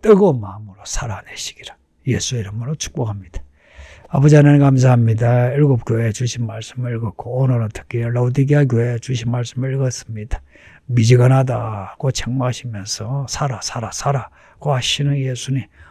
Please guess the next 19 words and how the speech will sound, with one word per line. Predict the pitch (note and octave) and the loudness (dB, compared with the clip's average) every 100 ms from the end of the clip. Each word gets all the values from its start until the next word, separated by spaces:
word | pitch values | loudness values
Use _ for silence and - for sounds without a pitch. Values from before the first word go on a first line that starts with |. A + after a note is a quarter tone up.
| - - | -8 2
오늘 | C3+ B2+ | 4 4
이 | C3 C3+ | 2 2
자본주의 | - G#2 A#2+ C3+ B2+ | 0 -2 0 2 0
시대에 | - - - A2+ | 0 -4 -2 -4
우리가 | A2 A#2+ B2+ | -4 -4 -4
돈 | A#2+ - A2 | -6 -8 -10
때문에 | - B2 B2+ A#2 | -6 -4 -2 -2
천국을 | - D#3 C3+ A2 G#2 | -2 -2 -2 -4 -4
잃어버리지 | C3+ C3+ D#3+ C#3+ | 2 6 6 6
않게 | B2+ B2 - | 2 2 -4
하소서. | B2 - - A#2+ - - - _ | -8 -8 -10 -10 -14 -20 -20 _
돈을 | F#2+ G#2+ A#2 C#3+ D#3 | -4 0 2 2 2
써서라도 | - - D3 D#3 B2+ C3 B2+ A#2 | -2 -6 -6 -6 -6 -8 -12 -8
믿음을 | C#3 E3 B2+ A#2 | -2 -2 -2 -6
사게 | G#2+ - F#3 C#3+ | -4 -2 -2 -2
하소서. | - - A#2 - A#2+ A2+ - | -10 -18 -18 -16 -16 -16 -8
천국을 | - D#3+ C3+ G#2+ G2+ - _ _ _ _ | -4 -4 -6 -14 -20 -20 _ _ _ _
가지게 | - F#3+ F3 C3 | 2 4 4 -2
하옵소서. | - C3 B2+ - D3 C#3+ C#3+ A#2+ | -6 -6 -6 -2 -2 0 -2 -4